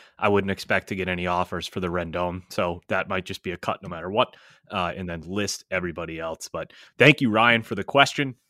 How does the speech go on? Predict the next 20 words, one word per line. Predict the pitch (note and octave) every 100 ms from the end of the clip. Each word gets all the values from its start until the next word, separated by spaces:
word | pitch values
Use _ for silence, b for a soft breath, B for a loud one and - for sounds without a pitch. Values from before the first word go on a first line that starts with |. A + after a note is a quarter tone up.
| _ _ _ -
Let's | B2 -
dive | B2 A#2+
into | B2 F#2
Kevin's. | - C3 A#2+ A2+ A2 -
So | -
we | G#2+ G#2
got | G#2+ G2+
a |
question | - D3 -
from | A2+ F2+
Kevin | B2+ B2
Conlon | G2 A#2+ A#2 G#2
on | G2
Twitter. | F2+ A2+ G#2
That's | F#2 F2+ -
at | A2 - -
Kevin, | B2 G#2 F2+ - -
Kevin | - A#2+ A2+ G#2
Conlon | - G#2+ G2+ E2+ E2
twelve. | - B2 B2+ C#3 D3